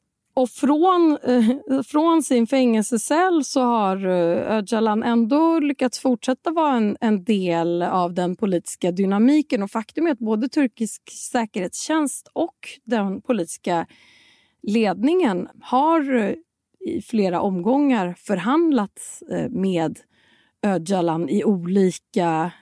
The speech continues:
perioder och, och skeenden. Det betyder inte att, eh, frågan mår jättebra eller är på en särskilt bra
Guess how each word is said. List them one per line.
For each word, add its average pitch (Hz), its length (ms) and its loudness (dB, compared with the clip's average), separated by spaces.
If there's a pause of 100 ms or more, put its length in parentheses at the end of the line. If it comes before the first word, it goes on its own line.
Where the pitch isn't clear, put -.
perioder 180 720 0
och, 165 280 0
och 180 80 -4
skeenden. 190 640 -2
Det 233 80 0
betyder 254 380 -2
inte 262 500 0
att, - 260 -4
eh, 196 200 2 (1300)
frågan 208 720 0 (260)
mår 220 320 4
jättebra 220 600 0
eller 185 160 0
är 170 60 0
på 180 120 -6
en 185 80 0
särskilt 180 440 -4
bra 165 380 -2